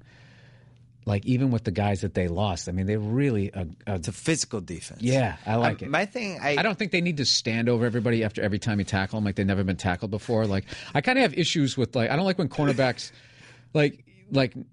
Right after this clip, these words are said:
Speaker 1: hit a receiver and then they stand over him. Like, it's just like, dude, the guy's running full speed. He's jumping up in the air, looking the other way, trying to catch a flying object. Gee, did you knock him down? I mean,
Speaker 2: Right.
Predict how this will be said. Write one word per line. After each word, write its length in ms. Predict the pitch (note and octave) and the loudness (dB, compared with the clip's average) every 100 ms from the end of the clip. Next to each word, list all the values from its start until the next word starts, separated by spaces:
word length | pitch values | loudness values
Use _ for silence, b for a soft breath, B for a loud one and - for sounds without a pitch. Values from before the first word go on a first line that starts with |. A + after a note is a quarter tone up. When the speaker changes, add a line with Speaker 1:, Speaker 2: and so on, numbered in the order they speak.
| _ _ _ - _ _ | _ _ _ -20 _ _
Speaker 1:
hit 220 | B2 D#3+ | 2 2
a 60 | D3 | 4
receiver 480 | B2+ - C3+ C3 B2+ | 0 0 2 2 2
and 100 | B2 | 2
then 100 | B2 | 2
they 100 | A#2+ | 2
stand 400 | - A2+ A#2 A2+ | 0 0 0 2
over 300 | G#2 G#2+ A#2 | 0 2 0
him. 140 | A#2 | 0
Like, 340 | G#2+ G#2 - - - - | 0 -2 -4 -18 -20 -6
it's 140 | C3+ | -4
just 120 | E3+ | -2
like, 140 | G#3 - | -2 2
dude, 220 | F3 C3 B B | 0 0 B B
the 80 | D#3+ | -2
guy's 340 | C#3+ G3+ G#3 D3 | 0 2 2 2
running 300 | F3+ F3+ D3 | 2 4 2
full 280 | - D3+ | 0 2
speed. 420 | C3 - B2+ A2 - - | 2 0 -2 -2 -4 -2
He's 180 | D3 | -2
jumping 420 | A#2 F3+ F#3 G3+ D#3+ | 0 0 2 2 2
up 140 | D#3 | 2
in 60 | D3+ | 0
the 160 | C#3+ | 2
air, 180 | C3+ B2+ | 2 2
looking 440 | B2 B2+ E3 F#3 D#3+ | 0 0 0 0 0
the 140 | C#3+ | 2
other 200 | D3 C#3 | 2 2
way, 280 | A#2+ C3 B2 | 4 4 2
trying 260 | A#2+ D3 C3+ | 0 0 0
to 60 | B2+ | 0
catch 300 | D3 C3+ B2+ | 0 -2 -4
a 40 | |
flying 420 | - C#3 B2 A2+ | -4 -2 0 2
object. 400 | A2 G#2+ G2 F2+ | 2 2 0 -2
Gee, 220 | - C#3+ A2+ | 0 0 2
did 200 | A#2 C3 | 0 0
you 60 | |
knock 320 | A#2 A#2 B2 C3+ | 0 0 0 -2
him 80 | B2 | 0
down? 320 | A2 B2+ B2+ | 0 0 -2
I 40 | |
mean, 240 | A#2+ A#2 A2+ | 0 0 0
Speaker 2:
Right. 280 | F#2 F2+ D2 | 0 -2 -2